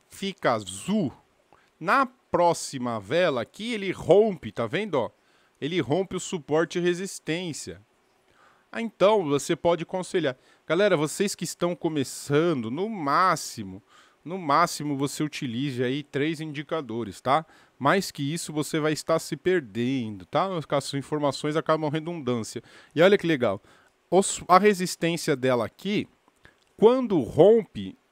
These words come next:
já tá azul. Então, podemos dizer que o indicador onda, ele já dá uma adiantada no trade,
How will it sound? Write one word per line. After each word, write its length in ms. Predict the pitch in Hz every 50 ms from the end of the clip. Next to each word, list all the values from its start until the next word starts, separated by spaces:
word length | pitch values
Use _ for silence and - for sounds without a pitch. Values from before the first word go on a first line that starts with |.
| _
já 240 | - - 190 202 240
tá 220 | 247 - 262 262 254
azul. 520 | 240 208 156 139 160 208 226 196 120 - _ _ _ _ _ _
Então, 300 | 143 139 139 - 196 190
podemos 500 | - _ 185 180 165 196 208 208 170 139
dizer 640 | 120 120 170 180 143 113 98 113 135 143 135 - - - - _ _ _
que 100 | - 196
o 120 | 214 226
indicador 640 | 208 180 175 - - 165 143 123 123 127 123 113 123
onda, 280 | 151 180 208 202 156
ele 200 | 151 156 156 156
já 200 | - - 165 175
dá 200 | 185 151 147 156
uma 160 | 170 180 180 165
adiantada 720 | 135 147 185 196 196 - - _ 156 160 180 180 165 170
no 140 | 175 208 226
trade, 760 | - _ _ 175 170 170 165 160 156 143 123 101 - _